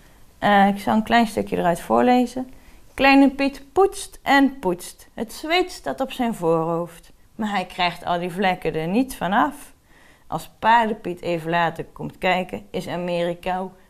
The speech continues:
helemaal rood van het boenen. 'Waarom boen je zo hard?' vraagt hij. Dat vindt Americo helemaal niet fijn. 'Ik wil die grijze vlekken er vanaf krijgen, maar dat lukt me maar niet,'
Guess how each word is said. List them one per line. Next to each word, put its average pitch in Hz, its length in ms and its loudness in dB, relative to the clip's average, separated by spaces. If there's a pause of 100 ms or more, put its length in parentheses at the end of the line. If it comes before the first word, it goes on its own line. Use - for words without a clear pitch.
helemaal 202 1000 0
rood 196 400 -2 (240)
van 214 200 -6
het 214 180 -2
boenen. 180 400 -4 (220)
'Waarom 370 440 2
boen 453 340 2
je 415 80 0
zo 359 80 -2
hard?' 269 520 4
vraagt 240 420 -4
hij. 233 340 0 (340)
Dat - 180 -4
vindt 359 240 -4
Americo 277 580 -2
helemaal 302 420 2
niet 180 260 -4
fijn. 359 380 0 (1040)
'Ik 330 160 0
wil 359 180 2
die 311 120 -2
grijze 226 380 0
vlekken 427 380 0
er 440 260 -2
vanaf 403 240 6
krijgen, 359 680 4 (460)
maar 330 220 2
dat 240 180 2
lukt 427 220 2
me 440 200 0
maar 415 300 0
niet,' - 240 -4